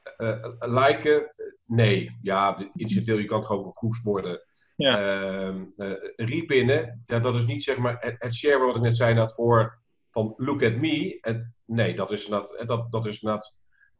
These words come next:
Speaker 1: eh, eh, of tenminste, look at, dat is, dat is misschien meer, dat, dat is veel meer dan eigenlijk naar om, eh, nou ja, dus dat gewoon het inspiratie en je gedachten en, eh, ideeën goed eigenlijk gewoon te,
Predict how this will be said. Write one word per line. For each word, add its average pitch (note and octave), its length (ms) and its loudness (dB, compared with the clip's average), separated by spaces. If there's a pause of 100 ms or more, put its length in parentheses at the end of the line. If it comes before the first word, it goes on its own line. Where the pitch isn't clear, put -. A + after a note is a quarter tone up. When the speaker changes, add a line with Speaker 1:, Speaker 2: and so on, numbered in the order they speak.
Speaker 1:
eh, F#2+ 480 -2
eh, F2+ 640 -8
of - 100 -10
tenminste, A#2 300 -2
look B2 180 0
at, A#2 100 -2
dat A#2+ 140 -4
is, A#2 100 -2
dat A#2 180 0
is G#2 60 -8
misschien A#2 320 0
meer, B2+ 300 2
dat, A#2 280 -6
dat A2 140 -8
is - 60 -18
veel C3+ 200 2
meer A#2+ 180 0
dan A2+ 140 0
eigenlijk A2 260 -2
naar G#2+ 160 -2
om, G#2+ 320 -4 (460)
eh, G#2 120 -6 (680)
nou A#2 140 -2
ja, F#2+ 80 0
dus - 140 -10
dat A2 160 -6
gewoon G#2+ 180 -6
het - 100 -20
inspiratie A#2 560 0
en G#2+ 60 -2
je G#2 60 -8
gedachten G#2 520 -6
en, G2 280 -10
eh, G2 380 -8
ideeën B2 300 0
goed A2+ 200 -4
eigenlijk F#2+ 300 -10
gewoon G2 180 -6
te, F#2 240 -6